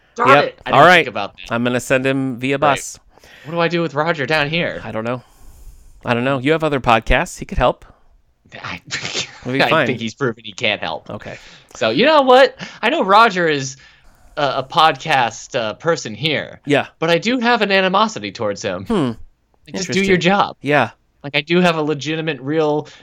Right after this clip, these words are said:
Speaker 1: animosity towards Roger.
Speaker 2: Yeah. Yeah.
Speaker 1: Yeah.
Speaker 2: Well, he's earned it. I think he's earned
Speaker 1: Yeah.
Speaker 2: that by his behavior.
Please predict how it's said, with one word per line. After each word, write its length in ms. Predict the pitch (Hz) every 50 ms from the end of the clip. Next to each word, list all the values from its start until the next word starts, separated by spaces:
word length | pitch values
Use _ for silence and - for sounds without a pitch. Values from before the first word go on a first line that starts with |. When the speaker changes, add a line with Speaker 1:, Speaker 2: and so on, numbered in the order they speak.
| _ _ -
Speaker 1:
animosity 640 | - 143 143 139 143 147 139 143 139 - 98 98 92
towards 280 | - 107 101 95 87
Roger. 340 | 101 98 92 95 87 92 92 104
Speaker 2:
Yeah. 200 | 123 131 117 - - - - _ _ _ _ _ _ _ -
Yeah. 200 | 123 123 127 120
Speaker 1:
Yeah. 100 | 123 120 113 117 _ _
Speaker 2:
Well, 100 | - 147
he's 160 | 143 156 139
earned 220 | 135 147 156 139 107
it. 160 | 98 - - _ -
I 80 | - 113
think 160 | 127 123 123
he's 140 | 120 110 117
earned 180 | 117 117 117 -
Speaker 1:
Yeah. 100 | 104 95 87
Speaker 2:
that 60 | - _ _ -
by 140 | 135 120 113
his 100 | 107 104
behavior. 480 | - 104 107 110 104 95 - 87 85